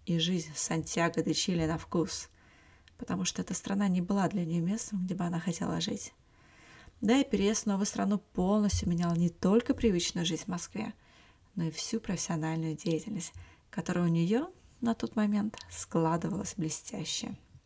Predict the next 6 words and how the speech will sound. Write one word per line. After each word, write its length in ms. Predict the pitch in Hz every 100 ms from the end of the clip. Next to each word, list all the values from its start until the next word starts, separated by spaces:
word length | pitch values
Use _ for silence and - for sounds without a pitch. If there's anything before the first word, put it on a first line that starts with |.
| _ _ _ _ - - - - - -
Постепенно, 800 | 247 - 262 220 233 240 220 233 - -
адаптируясь 560 | 190 202 - 254 233 -
к 120 | -
новой 240 | 208 180
культуре 420 | - 185 - 185
стране, 500 | 165 - 175 185 269